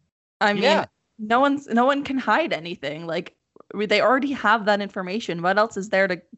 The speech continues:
Speaker 1: get from us?
Speaker 2: I don't know.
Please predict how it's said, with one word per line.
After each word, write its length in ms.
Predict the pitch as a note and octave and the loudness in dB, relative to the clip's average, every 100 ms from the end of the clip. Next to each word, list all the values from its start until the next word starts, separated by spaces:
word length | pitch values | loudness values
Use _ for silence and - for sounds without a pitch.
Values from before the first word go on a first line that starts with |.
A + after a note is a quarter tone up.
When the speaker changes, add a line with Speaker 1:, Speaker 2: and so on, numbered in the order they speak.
| - | -6
Speaker 1:
get 280 | F#3 B3+ - | -4 -4 -8
from 260 | - D#3+ C#3+ | -6 -6 -6
us? 420 | C3+ - - - _ _ - | -8 -10 -18 -20 _ _ -4
Speaker 2:
I 160 | D3+ G#3 | -2 0
don't 320 | A3+ A#3+ - | -2 -6 -6
know. 560 | F3 B3 C#4+ A2+ - | -2 0 0 -2 -8